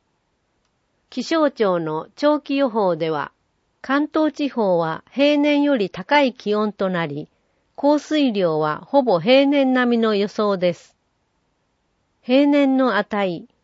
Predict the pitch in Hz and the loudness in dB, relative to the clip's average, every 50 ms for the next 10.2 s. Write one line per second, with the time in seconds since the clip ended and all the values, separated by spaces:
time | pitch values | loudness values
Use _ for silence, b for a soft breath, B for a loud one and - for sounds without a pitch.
0 | _ _ _ _ - _ 269 262 262 - 247 226 - - 240 220 214 208 - - | _ _ _ _ -6 _ -2 -2 -2 -2 -8 -8 -4 -2 -2 -2 -2 -4 -8 -14
1 | - 160 147 147 - - _ _ _ _ _ _ _ _ _ _ _ _ _ - | -8 -8 -8 -8 -8 -12 _ _ _ _ _ _ _ _ _ _ _ _ _ -6
2 | - 311 311 285 262 - - 294 302 277 226 214 196 - - 185 156 170 - - | -4 -2 -2 -2 -4 -6 -6 -4 -4 -4 -4 -6 -8 -8 -8 -10 -8 -8 -10 -8
3 | - 269 262 254 269 277 269 262 254 247 254 - 277 247 233 202 175 160 - - | -8 -8 -6 -4 -4 -4 -4 -4 -6 -6 -6 -6 -4 -4 -4 -4 -6 -8 -10 -12
4 | 156 151 156 151 147 - _ _ _ _ _ _ _ _ - 202 208 - - 302 | -10 -8 -8 -10 -10 -12 _ _ _ _ _ _ _ _ -8 -8 -6 -4 -2 -2
5 | 294 277 247 220 220 269 285 269 247 214 190 180 165 160 160 156 156 156 - - | -2 0 -2 -2 -4 -4 -4 -2 -4 -4 -4 -6 -6 -6 -8 -8 -8 -10 -12 -14
6 | - - - 262 277 294 294 285 294 294 294 285 277 277 269 247 214 - 175 165 | -16 -8 -6 -4 -2 -2 -2 -2 -2 -4 -4 -2 -2 -2 -2 -4 -6 -6 -8 -8
7 | 160 156 156 151 156 170 156 165 214 208 202 190 - - 190 175 170 170 160 170 | -6 -8 -8 -10 -10 -12 -10 -8 -6 -6 -6 -6 -6 -8 -8 -6 -6 -8 -10 -14
8 | 247 _ _ _ _ _ _ _ _ _ _ _ _ _ _ _ _ _ _ _ | -18 _ _ _ _ _ _ _ _ _ _ _ _ _ _ _ _ _ _ _
9 | _ - - 285 294 302 294 311 311 285 - 285 262 294 285 269 - 202 180 170 | _ 0 2 4 4 6 4 2 0 0 -2 -2 0 0 0 0 0 -4 -4 -4
10 | 160 151 165 - | -6 -8 -10 -12